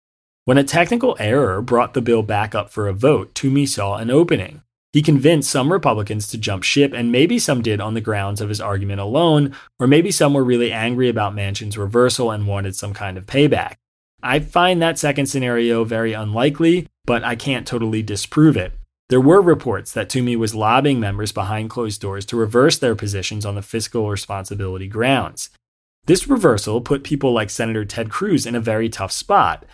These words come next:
Cruz voted for the bill in June and without any meaningful changes voted against it in July. If he were honest about his position, as Toomey has been,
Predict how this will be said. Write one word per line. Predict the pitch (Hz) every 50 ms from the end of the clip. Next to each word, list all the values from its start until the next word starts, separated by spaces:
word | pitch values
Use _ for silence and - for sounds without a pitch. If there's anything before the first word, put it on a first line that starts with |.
| _ _ _ _ _ _ -
Cruz | - - 170 190 208 214 160 -
voted | - 143 110 120 123 160 180 214 196 139
for | - - 151 165 185
the | 202 208 160
bill | 131 110 95 92 92
in | 113 113 113
June | 110 120 156 196 165 101 85 85
and | - - 110 117
without | 117 117 139 135 - 123
any | 123 135 175 196
meaningful | 185 151 131 131 131 120 - 110
changes | 101 - - 151 180 190 156 135 113 107
voted | 117 117 113 113 113
against | 113 107 120 123 147 151 - -
it | 110 92
in | 85 101 98
July. | 95 104 101 127 175 190 151 98 85 82 - _ _ _ _ _ _ _ -
If | - - 160
he | 160
were | 147 151 - 127
honest | 127 156 208 226 170 - - -
about | 110 117 110 104 104
his | 104 -
position, | - 113 104 127 175 208 - - 107 95
as | 95 107 104 -
Toomey | - - 165 208 233 214 160 117
has | 98 90 -
been, | - 98 90 87 90 107 123